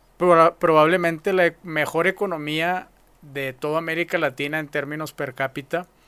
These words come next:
y tener esa responsabilidad de mantener a un estado con los mismos altos estándares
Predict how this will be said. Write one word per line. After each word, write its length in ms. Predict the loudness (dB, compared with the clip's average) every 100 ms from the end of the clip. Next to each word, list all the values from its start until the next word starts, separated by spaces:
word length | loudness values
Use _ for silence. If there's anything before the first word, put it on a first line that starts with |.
| _ _ -20 -10
y 100 | -4
tener 260 | -2 0
esa 180 | 0 2
responsabilidad 720 | 0 0 -4 -6 -4 -2 0
de 80 | 0
mantener 460 | 0 -4 -4 -2 -2
a 80 | -2
un 160 | -4
estado 560 | -10 -2 2 2 0 -6 -6
con 160 | -4
los 80 | -4
mismos 320 | -6 -6 -2
altos 240 | -2 -2 -10
estándares 720 | -2 -2 -2 -2 -4 -6